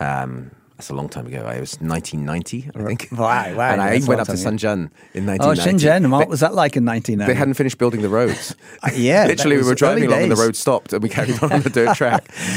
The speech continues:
Speaker 1: Um, but it was, it was amazing because there was such a, uh, such a can-do attitude, and there
Speaker 2: Mm.
Speaker 1: was such a, an optimism. I'm like, "I have to come back." So I w-, with the, with the accounting firm, I, c-, I came back, and then that, they had a platform to kind of support the growth of this particular industry across the region.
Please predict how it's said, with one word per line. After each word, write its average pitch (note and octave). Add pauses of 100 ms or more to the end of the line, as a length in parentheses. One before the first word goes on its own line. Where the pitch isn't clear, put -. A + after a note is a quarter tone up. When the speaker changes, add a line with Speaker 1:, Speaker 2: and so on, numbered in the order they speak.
(120)
Speaker 1:
Um, G2+ (220)
but B2+
it D3
was, C#3+
it -
was E3
amazing C#3+
because -
there C3
was A2+
such -
a, F#2+ (540)
uh, F2+
such -
a G#2+
can-do A2 (280)
attitude, G2
and F2
there A#2
Speaker 2:
Mm. -
Speaker 1:
was G2
such -
a, -
an F#2
optimism. F#2
I'm F2
like, E2+
"I -
have F#2
to -
come D#2
back." C2+ (220)
So F#2+
I F#2
w-, F#2+
with G2+
the, G#2 (100)
with F#2
the F#2
accounting E2
firm, D#2+
I, D#2
c-, D#2
I -
came C#2
back, G#2
and D2+
then D2+
that, E2+ (120)
they G2
had G2
a D2+
platform D#2
to -
kind D2+
of -
support -
the -
growth C#2+
of C#2
this D#2
particular C2
industry A#1+
across -
the B1
region. B1+